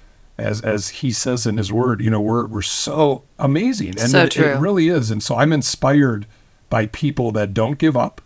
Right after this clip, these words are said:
Speaker 1: that realize their heart is still beating, and to use the dark humor
Speaker 2: Mm.
Speaker 1: that many trauma survivors talk about, especially in the military, you're still vertical. You're still,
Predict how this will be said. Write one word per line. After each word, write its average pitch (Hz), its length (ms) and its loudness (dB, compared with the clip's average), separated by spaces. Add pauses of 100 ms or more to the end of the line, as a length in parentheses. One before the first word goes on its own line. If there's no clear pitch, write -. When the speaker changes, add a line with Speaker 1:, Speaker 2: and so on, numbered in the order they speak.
(720)
Speaker 1:
that 117 300 0 (120)
realize 131 560 2
their 104 160 -4
heart 131 340 -2
is 151 120 -2
still 143 260 -2
beating, 120 460 -4 (180)
and 113 240 -2
to 135 100 -6
use 135 220 2
the 117 100 -4
dark 120 300 2
humor 143 380 4
Speaker 2:
Mm. 107 40 -2
Speaker 1:
that 107 140 -2
many 113 400 0 (300)
trauma 123 340 4
survivors 107 640 0
talk 131 260 0
about, 101 180 -2
especially 117 360 -4
in 107 60 -4
the 98 60 -8
military, 110 400 -2
you're 110 100 -2
still 175 240 0
vertical. 156 560 -4 (760)
You're 120 140 0
still, 151 480 0